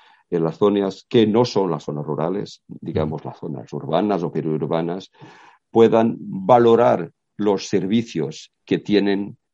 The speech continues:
Speaker 1: que son servicios que son fornecidos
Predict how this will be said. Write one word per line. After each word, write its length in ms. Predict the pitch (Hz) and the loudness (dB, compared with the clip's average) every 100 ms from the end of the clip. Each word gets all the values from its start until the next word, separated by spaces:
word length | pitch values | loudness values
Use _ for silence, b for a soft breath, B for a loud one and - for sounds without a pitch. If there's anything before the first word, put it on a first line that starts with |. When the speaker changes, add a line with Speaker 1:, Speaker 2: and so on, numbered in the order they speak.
| _ _ _ - | _ _ _ -2
Speaker 1:
que 540 | 92 87 85 80 76 | 2 4 2 0 -2
son 280 | - 104 87 | -2 -4 -4
servicios 600 | - 104 95 113 113 95 | -2 -2 0 0 0 -2
que 120 | 113 | -4
son 380 | - 101 92 - _ _ _ _ | -4 -2 -2 -6 _ _ _ _
fornecidos 840 | - - 82 82 - 127 90 87 | -8 -4 -2 -2 0 0 0 -4